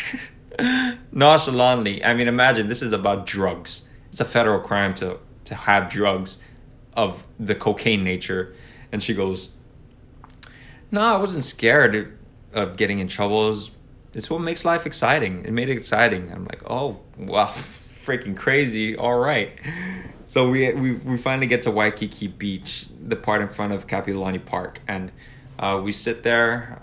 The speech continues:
on the cool, on the cool sand with the cool breeze from the ocean and, um, the mountain air. And we just watch the sunset go down. It was the most beautiful sight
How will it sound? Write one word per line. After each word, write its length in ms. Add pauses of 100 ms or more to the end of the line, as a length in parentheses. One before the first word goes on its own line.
on 220
the 80
cool, 440
on 120
the 80
cool 280
sand 440
with 80
the 60
cool 280
breeze 380
from 180
the 80
ocean 460
and, 240 (460)
um, 500 (300)
the 140
mountain 400
air. 440 (1200)
And 220
we 80
just 220
watch 280
the 60
sunset 460
go 140
down. 220
It 40
was 120
the 60
most 240
beautiful 380
sight 400